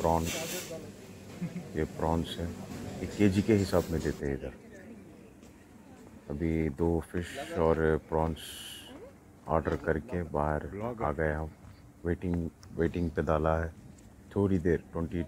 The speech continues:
ट्वेंटी मिनट्स तक लगेगा आने के लिए, वो कुकर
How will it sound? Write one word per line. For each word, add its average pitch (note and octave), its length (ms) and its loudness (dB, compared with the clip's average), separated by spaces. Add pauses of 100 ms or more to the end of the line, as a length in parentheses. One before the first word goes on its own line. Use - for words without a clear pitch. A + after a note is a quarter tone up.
(580)
ट्वेंटी F#2 260 4
मिनट्स F2+ 360 4
तक E2+ 160 2
लगेगा D#2+ 420 2 (420)
आने D#2+ 200 4
के E2 120 0
लिए, D2+ 140 2
वो C#2 280 0 (880)
कुकर E2 320 -4